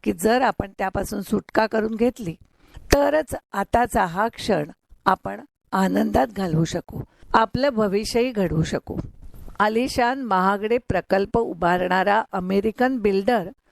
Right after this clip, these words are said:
आपल्या यशाचं रहस्य सांगताना म्हणतो, "I believe in negative thinking."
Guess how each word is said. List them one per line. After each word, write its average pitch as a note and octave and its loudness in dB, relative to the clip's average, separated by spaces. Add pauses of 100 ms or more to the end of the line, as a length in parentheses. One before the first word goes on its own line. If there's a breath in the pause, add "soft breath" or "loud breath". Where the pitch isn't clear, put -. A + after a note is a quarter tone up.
(180 soft breath)
आपल्या C#4 2
यशाचं A#3+ 0
रहस्य F#3 2
सांगताना F3 0
म्हणतो, G3+ 0 (440 loud breath)
"I D#4 6
believe A#3 0
in C#4 -2
negative G#3+ 0 (100)
thinking." C#3+ -4